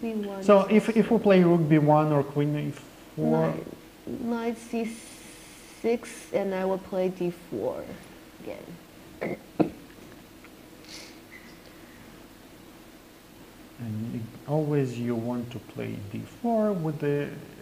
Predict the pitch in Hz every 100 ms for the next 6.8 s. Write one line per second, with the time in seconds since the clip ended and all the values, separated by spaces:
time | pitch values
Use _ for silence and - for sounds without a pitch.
0 | - - - - 165 156 147 135 127 123
1 | 131 127 131 123 120 117 127 127 117 107
2 | 101 - - 127 123 117 101 - - -
3 | - - - - 170 185 - 247 254 -
4 | - - - 233 180 - 185 202 202 190
5 | 214 180 170 190 208 214 214 185 185 190
6 | 190 175 - 202 190 196 196 214